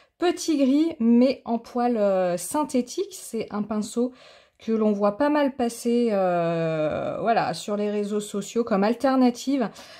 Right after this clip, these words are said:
euh, au pinceau en poil, euh, naturel. Donc j'ai pris ici la taille trois zéro.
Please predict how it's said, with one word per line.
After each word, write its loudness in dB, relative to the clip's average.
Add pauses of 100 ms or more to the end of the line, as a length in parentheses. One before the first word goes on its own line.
(180)
euh, 0
au 2
pinceau 2
en -2
poil, -2
euh, 4
naturel. 2 (360)
Donc 2
j'ai 0
pris -4
ici -4
la 0
taille -4
trois 2
zéro. 4